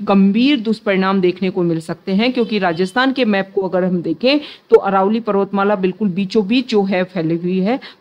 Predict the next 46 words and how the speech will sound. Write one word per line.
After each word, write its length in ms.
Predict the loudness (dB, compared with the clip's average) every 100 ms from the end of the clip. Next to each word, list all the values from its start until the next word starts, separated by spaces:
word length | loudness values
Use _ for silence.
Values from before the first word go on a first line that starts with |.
| -6
और 40 |
उसके 200 | -4 -2
पश्चिमी 360 | -2 -2 0 0
भाग 220 | 0 0
में 140 | 0
है 80 | 0
मरुस्थली 460 | 0 -2 -4 -4 -4
भाग। 340 | -2 -2 -2 -8 -16 -4
तो 60 | 0
मरुस्थली 520 | 2 2 0 -2 -2
भाग 240 | 0 -2
का 360 | -2 -2 0 0 -6 _ -2
पूर्वी 240 | 2 2
प्रसार 420 | 2 -2 0 0
रोकती 380 | 2 0 -2 -2
है 160 | 0 2
अरावली 300 | 0 0 -2
पर्वतमाला। 680 | -4 -6 -6 -6 0 0 -2 -8 0
तो 60 | 2
अगर 300 | 4 2 2
अ-, 260 | 2 0 0
अरावली 380 | 0 2 0 -2
पर्वतमाला 540 | -2 -2 0 0 0
को 120 | -2
खत्म 360 | -2 -4 -2 -2
कर 160 | 0
दिया 220 | 0 0 0
गया 260 | -2 -2
तो 140 | -2 -2
मरुस्थल 500 | 0 -2 0 0 2
जो 160 | 0
है 160 | 0 0
वो 140 | 0
ना 180 | 0 0
सिर्फ 260 | -2 -2 -2
राजस्थान 460 | -2 -2 -2 -2
के 100 | -2
पूर्वी 320 | -4 -2 0
भाग 240 | -2 -6 -12 -6
को 180 | -6 -6 -14 -8
बल्कि 240 | -6 -2 0
हमारे 340 | 2 2 2
इंडिया 260 | 2 2 0
के 220 | -2 -6 -4
और 200 | -2 0
भी 160 | 0